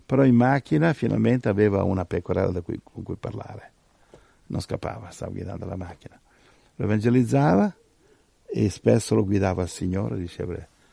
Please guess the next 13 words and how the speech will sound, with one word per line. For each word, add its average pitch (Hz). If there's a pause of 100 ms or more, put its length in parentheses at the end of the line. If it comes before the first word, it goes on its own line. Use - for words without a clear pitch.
(120)
la 87
salvezza. 127 (2250)
E, 135
e -
così 139
lui 180
ha, 135
lui 131
ha 131
iniziato 113
la 107
sua 110
missione, 113